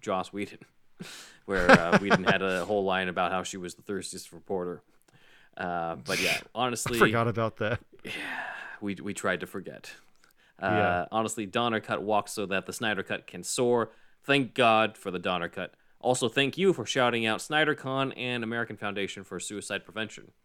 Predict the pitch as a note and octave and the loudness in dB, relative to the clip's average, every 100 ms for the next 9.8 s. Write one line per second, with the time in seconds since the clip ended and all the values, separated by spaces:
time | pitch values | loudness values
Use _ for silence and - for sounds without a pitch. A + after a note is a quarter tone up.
0 | _ _ _ - _ _ - C#3 C#3 A#2 | _ _ _ -20 _ _ -4 0 0 0
1 | G2 F#2 G#2 E2+ F#2+ G2 D#2+ - D#2+ E2 | -2 -2 -2 -2 -4 -4 -6 -12 -10 -10
2 | E2+ _ _ _ _ _ F#2 F2+ F#2 - | -12 _ _ _ _ _ -6 -4 -2 -6
3 | - D3 C3+ - D3 D3+ D3+ B2+ C#3+ C#3+ | -6 -4 -2 0 6 6 6 6 4 6
4 | D#3 G#2+ F2+ - - D#3+ E3+ C3 G2+ G2 | 6 6 0 -10 0 4 6 4 -2 -4
5 | A2+ A2 A#2 A2+ C#2+ G#2+ G#2 F#2+ G#2+ G#2 | -4 -4 -4 -4 -6 -8 -8 -8 -4 -2
6 | G2+ G2 - A#2+ A2+ A2 A2 G#2+ G#2+ - | -2 -4 -4 -6 -4 -6 -2 -2 -2 -6
7 | G2 G2+ G2 F2+ F#2+ F#2 F#2 - _ _ | -8 -6 -8 -10 -8 -6 -8 -10 _ _
8 | _ _ F#2 F2 _ _ _ _ _ _ | _ _ -10 -10 _ _ _ _ _ _
9 | - F2+ G2 F#2 G#2 G#2+ G2 D2+ | -8 -4 -4 -2 0 0 0 -6